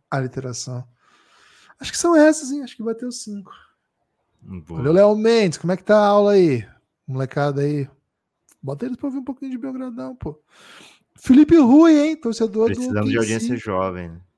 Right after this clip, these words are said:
Speaker 1: Pô, nossa audiência é jovem nenhuma. Se você, se seus ouvintes, se seus alunos ouvirem nosso podcast,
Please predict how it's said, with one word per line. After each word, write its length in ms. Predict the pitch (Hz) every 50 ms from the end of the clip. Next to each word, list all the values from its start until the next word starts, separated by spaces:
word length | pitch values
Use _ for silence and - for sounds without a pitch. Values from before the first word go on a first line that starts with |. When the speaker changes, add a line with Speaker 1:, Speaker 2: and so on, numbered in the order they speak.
| _ _ _ _ _ _
Speaker 1:
Pô, 140 | - 170 160
nossa 200 | 151 156 - 170
audiência 280 | 160 147 156 165 - 180
é 40 |
jovem 300 | 160 147 160 165 165 180
nenhuma. 500 | 180 190 240 277 262 214 165 135 127 123 - -
Se 180 | - - -
você, 220 | 147 151 151 - -
se 160 | - - 180
seus 300 | 160 - 226 254 240 202
ouvintes, 500 | 254 240 180 196 190 175 - - - - -
se 100 | - 156
seus 160 | - 208 214
alunos 280 | 226 214 190 185 165 175
ouvirem 260 | 170 156 147 160 160
nosso 160 | 156 151 -
podcast, 480 | - 160 147 _ - 175 196 196 -